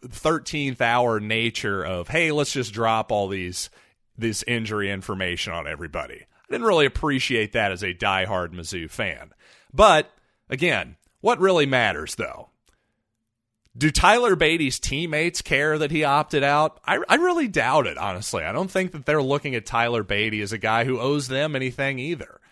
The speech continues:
Just like I don't think Tyler Beatty owes me as a fan anything. Again, the guy carried the ball forty-one times in his last regular season game. He left it all on the field his senior year.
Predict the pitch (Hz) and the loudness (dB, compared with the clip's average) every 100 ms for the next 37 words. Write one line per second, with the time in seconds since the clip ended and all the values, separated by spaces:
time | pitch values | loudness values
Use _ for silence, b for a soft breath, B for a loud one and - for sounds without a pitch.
0 | b b 151 170 160 - 120 151 120 139 | b b 0 4 4 4 2 2 2 -2
1 | 123 131 131 131 120 123 123 120 123 110 | 2 4 4 4 2 2 2 2 0 -2
2 | 110 123 131 110 - 113 131 135 139 - | -4 -2 -2 -4 -4 -2 0 -2 -4 0
3 | 139 139 - b b 147 123 110 131 131 | 0 0 -6 b b 0 0 0 2 2
4 | - 143 131 117 b b b 127 135 123 | -2 -4 -4 -4 b b b 2 4 4
5 | - 170 170 175 143 147 139 131 131 123 | 0 -2 -2 -2 -2 -2 -2 -2 -2 0
6 | 113 107 104 104 101 104 107 101 107 101 | 0 -4 -6 -6 -4 0 0 -2 -2 -2
7 | 95 95 95 113 95 95 92 92 65 65 | -2 -6 -6 -6 -6 -8 -6 -6 -6 -14
8 | _ b b b 190 196 175 - 156 139 | _ b b b 0 4 2 2 4 6
9 | 131 120 113 110 - 110 98 92 101 92 | 6 4 0 -4 -2 -2 -2 -2 -4 -4
10 | 110 95 92 87 90 82 - | -4 -6 -6 -8 -8 -10 -12